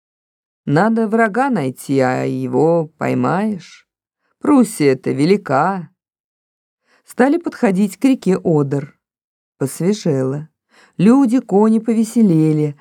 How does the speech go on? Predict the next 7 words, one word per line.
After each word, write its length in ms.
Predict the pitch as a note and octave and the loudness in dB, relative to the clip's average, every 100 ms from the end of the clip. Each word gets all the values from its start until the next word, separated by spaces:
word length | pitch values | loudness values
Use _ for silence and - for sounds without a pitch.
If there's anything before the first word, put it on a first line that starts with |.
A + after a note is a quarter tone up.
| _ _ - | _ _ -10
Блеснула 680 | C3 C3+ C#3+ - D3+ D3+ C#3 | 0 2 2 0 2 2 0
стальная 540 | - C3+ C3+ C3 C3 | -2 -2 0 0 0
гладь, 560 | B2+ B2+ C3+ F#3+ G3 - - - - | 0 0 0 -2 -4 -12 -20 -14 -2
кое-где 460 | F3+ E3+ D#3+ F3+ | 2 2 2 0
подернутая 640 | F3 D#3+ E3 E3 D#3+ E3 D3+ | 0 0 0 0 0 -2 -4
синей 500 | - D#3 D3 D3+ D3 | -4 -2 0 0 2
рябью. 680 | D3 C#3 C3+ C#3 C#3 C#3+ | 0 0 -2 -8 -10 -10